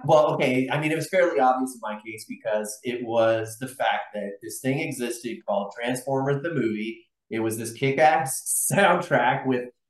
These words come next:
well, some of the best artists ever. Like Vince DiCola, a huge fan, uh, Stan Bush, Weird Al Yankovic, Lion, N R G, Kick-Axe, like, just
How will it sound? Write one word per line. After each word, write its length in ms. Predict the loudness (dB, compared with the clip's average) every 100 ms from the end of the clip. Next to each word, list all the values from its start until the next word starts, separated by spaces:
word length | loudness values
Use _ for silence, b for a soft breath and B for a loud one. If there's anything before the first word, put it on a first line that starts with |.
| _ _ _
well, 440 | 4 6 4 0 -2
some 220 | 2 2
of 80 | 2
the 60 |
best 300 | 4 2 2
artists 300 | -2 -2 -4
ever. 160 | -8 -8 _
Like 100 | -12 -6
Vince 260 | -4 -6
DiCola, 540 | -6 -2 0 2 2 0 -4 _ _ -18 -12
a 120 | -10
huge 560 | -10 -4 0 2 2 -2
fan, 440 | -4 -4 -4 -8 -14 _ _
uh, 100 | -10
Stan 400 | -6 -2 0 0
Bush, 280 | 0 -2 -2
Weird 240 | -2 0 2
Al 320 | 4 2 0
Yankovic, 680 | -2 -6 -8 -8 -4 -4 -6 _ _ -2
Lion, 600 | 2 4 4 4 4 2
N 200 | 2 2
R 200 | 2 0
G, 340 | -2 -4 -2
Kick-Axe, 640 | -4 2 4 4 4 0 -4
like, 240 | -6 -8 _ _ _ _
just 240 | 0 0